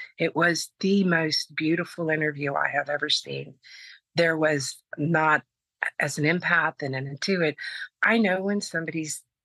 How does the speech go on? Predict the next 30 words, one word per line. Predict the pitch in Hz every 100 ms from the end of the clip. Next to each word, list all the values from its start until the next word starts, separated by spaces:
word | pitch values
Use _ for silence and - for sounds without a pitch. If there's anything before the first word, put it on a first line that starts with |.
| _ _
exaggerating | - - 117 160 208 208 226 233 240 226
or | - - - 147
elaborating | - 190 185 190 202 208 214 208
or | 151 131 - - - -
maybe | 160 180
not | 175 180
even | 180 170 147 147 143 _ -
honest. | 180 147 117 - - -
But | 160 _
this | 190 202 175
woman, | 185 214 247 254 - - _ _ _ _ _ _ _ - -
I've | 196
never | 156 170
seen | 175 185 180
a |
pure | - 185 185 180
interview | 185 185 - 156 151
in | 147
all | 160
my | 170 165 170
thirty-seven | 175 165 - 175 175 175
years | 175 -
of | -
studying | - 160 180 180
this. | 180 175 - _ - - -
I | 160
was | 175 160
just, | - 156 - -
um, | 165 156 147 139
amazed. | 151 147 170 165 147